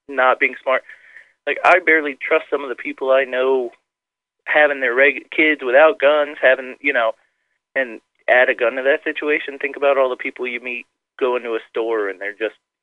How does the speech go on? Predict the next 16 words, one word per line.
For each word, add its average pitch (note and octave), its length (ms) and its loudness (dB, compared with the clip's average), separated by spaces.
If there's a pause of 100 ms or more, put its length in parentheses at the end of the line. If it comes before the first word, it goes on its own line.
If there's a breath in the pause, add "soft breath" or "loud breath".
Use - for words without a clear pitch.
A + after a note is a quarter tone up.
(340)
you A2+ 120 -4
know, G2+ 280 -4 (960)
pants A2 360 -6
down A#2 300 0
all A2 160 2
the A#2 80 0
way A2+ 160 0
down A2+ 340 -2
their A2 140 -6
waist, A2 460 0
or G2+ 100 -4
not G#2 260 -2
wearing A2+ 200 0
a G#2+ 100 -4 (100)
shirt, A2+ 360 -2 (100)
or, F#2+ 460 -4